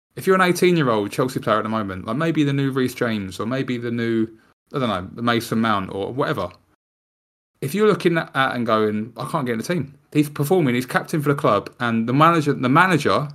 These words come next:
is singing his praises, and he just can't get a new contract. How does that feel for the academy? So this, this is, has lo-, wider implications for me as a club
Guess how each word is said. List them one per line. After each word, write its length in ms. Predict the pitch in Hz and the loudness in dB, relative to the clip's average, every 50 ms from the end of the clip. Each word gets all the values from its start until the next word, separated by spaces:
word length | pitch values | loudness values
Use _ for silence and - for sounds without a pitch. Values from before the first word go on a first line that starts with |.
| - _ _ - | -14 _ _ -8
is 160 | - 113 - - - | -8 -8 -8 -10 -14
singing 320 | - - - 151 135 131 | -6 -2 -2 0 0 0
his 80 | 127 127 | -2 0
praises, 400 | - - 143 143 131 117 107 113 | 2 2 2 2 2 0 0 0
and 80 | 110 | 0
he 60 | 117 113 | 0 0
just 140 | 139 127 | -2 -2
can't 200 | - - 143 131 | -2 -2 -2 -2
get 80 | 123 120 | -2 -2
a 20 | |
new 120 | 117 117 113 | -4 -4 -4
contract. 500 | - 143 135 127 127 104 - - - - - - - | -4 -4 -4 -4 -4 -6 -8 -10 -12 -18 -20 -20 -10
How 180 | - - 180 190 | -6 -4 -4 -2
does 160 | 185 180 165 | -2 -4 -4
that 140 | 180 160 151 | -6 -8 -8
feel 220 | - 185 180 160 | -4 -4 -2 -2
for 100 | 147 - | -2 -2
the 80 | 135 135 | -4 -2
academy? 480 | 131 - 160 160 151 113 95 92 92 | -2 -2 -4 -2 -2 -4 -6 -6 -8
So 240 | - - 113 110 107 - - - - _ _ _ | -6 -6 -4 -6 -6 -8 -14 -20 -20 _ _ _
this, 300 | - 160 180 180 - - | 0 2 2 0 -2 -4
this 240 | - 156 175 180 180 | -2 0 0 0 0
is, 140 | 180 165 147 | -2 -4 -2
has 420 | - 156 143 135 135 - - - _ _ _ _ _ _ _ _ _ _ _ _ _ _ - | 0 0 0 0 -2 -6 -10 -14 _ _ _ _ _ _ _ _ _ _ _ _ _ _ -8
lo-, 420 | 127 123 127 139 151 147 147 131 - - | -4 0 2 4 2 2 0 -4 -12 -8
wider 440 | 127 123 143 151 156 160 151 139 131 | -2 0 4 4 4 4 4 2 0
implications 680 | 131 139 127 131 120 - 131 123 120 120 - 113 107 | 0 -2 -2 -4 -2 -2 -2 -2 -2 -2 -2 -4 -2
for 80 | - 110 | -2 -4
me 160 | 104 98 101 | -4 -2 -2
as 160 | 98 107 98 | -4 -4 -4
a 40 | 104 | -6
club 360 | - - - 120 110 98 - | -6 -2 0 2 2 0 -2